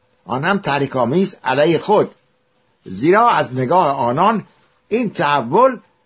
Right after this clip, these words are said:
اسرائیل را در بیخ گوش ایران قرار می‌دهد. بنا به نوشته رویترز، ضدیت با اسرائیل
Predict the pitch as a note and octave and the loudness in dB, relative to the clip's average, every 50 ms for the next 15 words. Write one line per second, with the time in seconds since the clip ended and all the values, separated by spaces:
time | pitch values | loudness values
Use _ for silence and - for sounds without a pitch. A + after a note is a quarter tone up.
0 | _ _ - D3 D3+ D3 - - D3+ C#3 D3 F#3+ B3 C4 A3 A3 G#3 G3 G3 F#3 | _ _ -6 -6 -6 -6 -4 -4 -2 0 0 0 0 0 0 2 2 2 2 2
1 | C#3+ C3+ D#3 D3 C#3 B2 G#2 A2 C#3 A#3 B3+ A3+ - - F#3+ F3 D3+ F3+ G3 - | 0 0 -2 0 0 -2 -4 -4 -4 -2 -2 -2 -2 -4 -4 -4 -2 -4 -4 -2
2 | - F3+ F#3 D#3+ D3 E3 F#3 E3 C3+ G#2 - - A#2+ A#2+ A2+ A2+ A#2 A#2 A2 G2+ | -4 -4 -2 -2 0 0 0 0 0 -4 -6 -4 -4 -2 -2 -4 -6 -6 -8 -10
3 | A2+ G#2+ G#2+ G#2 _ _ _ _ _ _ _ _ _ _ _ _ _ _ _ _ | -10 -10 -10 -12 _ _ _ _ _ _ _ _ _ _ _ _ _ _ _ _
4 | _ _ _ _ _ _ - C3 D3+ F#3 G#3 F#3+ F3 F3 E3 D#3+ D#3 C#3+ - - | _ _ _ _ _ _ -4 -2 0 2 2 2 2 2 2 2 2 2 0 0
5 | F#3 F#3 E3 D3 C#3 C3+ C3 - E3+ G3 A#3 A#3+ A#3 - - _ _ _ _ _ | 2 2 4 4 2 2 2 2 0 0 0 0 -2 -4 -12 _ _ _ _ _
6 | G2+ G2 A2+ E3 F3 C#3 B2+ C3+ E3 F#3+ B3 B3+ B3 A3+ A3 F3 F3 E3+ D#3+ - | -16 -6 0 0 0 0 -2 -6 -2 -2 -2 0 0 0 2 2 2 0 0 -4
7 | - E3 E3+ F#3+ F#3+ A#3+ C4 B3 G3 | -4 -4 0 2 2 2 2 0 -2